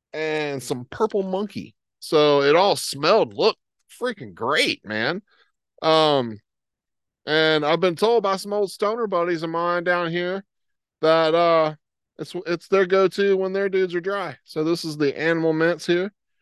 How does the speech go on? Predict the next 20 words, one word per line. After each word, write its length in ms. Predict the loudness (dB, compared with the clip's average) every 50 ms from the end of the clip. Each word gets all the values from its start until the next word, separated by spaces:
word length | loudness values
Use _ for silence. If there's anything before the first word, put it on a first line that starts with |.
| _ _ _ _ _ _ _
Pretty 200 | 0 2 2 2
good 240 | 2 2 2 4 4
looking 260 | 2 2 2 0 -6
stuff. 420 | -6 -2 0 2 2 2 0 -4 _ _ _ _ _ _
It's 120 | -20 -10
got 200 | -6 -4 -2 -2
a 40 | 0
bunch 220 | 0 0 -2 0 -2
of, 80 | 0
like, 300 | 2 2 0 0 -2 -8 -18 _ _ _ -14
little 160 | -12 -12 -12
crystals 480 | -10 -10 -10 -10 -8 -8 -8 -8 -6 -8
and 100 | -10 -8
stuff 240 | -6 -4 -4 -4 -4
on 160 | -4 -6 -6
it. 80 | -6 -8 _ _ _ _
It's 680 | _ _ _ _ _ _ _ _ _ _ _ _ _ -4
apparently 520 | 0 4 6 6 8 8 8 8 8 8
just, 260 | 6 2 -2 0 4
uh, 440 | 4 6 6 6 6 4 2 2 -2